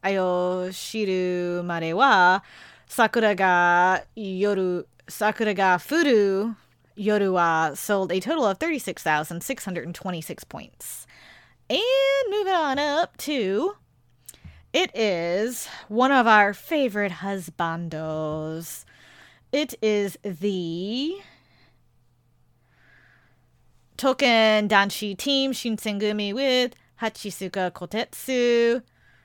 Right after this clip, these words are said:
And everyone knows Token Danshi, and the track is Scarlet Lips. I should announce that first, but that is our number four. And it's very interesting because we had another amazing Token,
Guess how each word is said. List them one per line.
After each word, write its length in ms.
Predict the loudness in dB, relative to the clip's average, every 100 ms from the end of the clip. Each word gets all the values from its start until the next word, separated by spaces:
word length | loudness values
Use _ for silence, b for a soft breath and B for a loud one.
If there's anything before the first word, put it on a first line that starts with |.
| b b _ _ _ _ _ _ _ -4
And 560 | 0 0 0 0 -2 -10 _
everyone 240 | -4 -2 -2
knows 180 | -2
Token 320 | -4 -10 -10 -4
Danshi, 760 | -2 -2 -4 -4 -2 -2 -4 -6
and 240 | -6 -6 -8
the 240 | -4 -4 -2
track 340 | 2 2 2
is 100 | -6
Scarlet 540 | -8 -2 0 0 -4
Lips. 300 | -8 -12 -10
I 80 | -10
should 220 | -8 -8
announce 320 | -8 -8 -10 -8
that 260 | -10 -10
first, 320 | -14 -14 -14
but 160 | -10 -2
that 180 | 2 2
is 160 | 2
our 220 | 2 0 0
number 320 | -6 -4 -4
four. 460 | -6 -6 -6 -8 -12 _ _ _ b b b b b b 0
And 540 | 2 4 4 2 0 0
it's 160 | 0
very 640 | 0 0 2 4 2 -2 -8 _ _
interesting 680 | -6 -6 -6 -10 -8 -8 -8
because 460 | -6 -8 -2 -2 -2
we 160 | -2 0
had 200 | 2 2
another 420 | 2 0 0 -2
amazing 520 | -4 -2 -4 -6 -8
Token, 480 | -8 -10 -10 -12